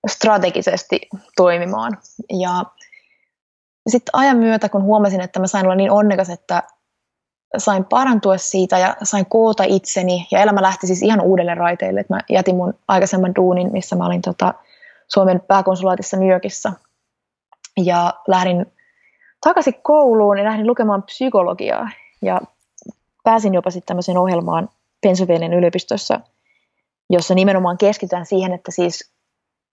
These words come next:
kuinka voidaan tukea ihmisten, yksilöiden, organisaatioiden, yhteisöjen hyvinvointia ja kukoistusta. Ja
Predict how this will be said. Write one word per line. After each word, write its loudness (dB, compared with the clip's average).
kuinka 4
voidaan -2
tukea 0
ihmisten, 0
yksilöiden, 0
organisaatioiden, 0
yhteisöjen 2
hyvinvointia 2
ja -6
kukoistusta. -2
Ja -2